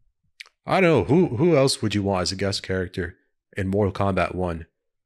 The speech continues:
I mean, let me know. You know, I, I like fun ideas. Even though we don't think they're realistic, I think it's pretty cool. Someone from a movie that we might know.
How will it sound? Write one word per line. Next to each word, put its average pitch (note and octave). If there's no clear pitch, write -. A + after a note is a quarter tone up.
I A2
mean, G#2+
let C3+
me C3+
know. G2+
You G#2+
know, G2+
I, G#2
I G2+
like A#2+
fun A2
ideas. F2
Even C#3+
though D3
we C3
don't C3
think B2+
they're G#2
realistic, G2+
I F#2+
think A2
it's F#2
pretty F2
cool. F2
Someone G#2
from F#2
a F#2+
movie G#2
that G2+
we G2+
might G2+
know. F#2+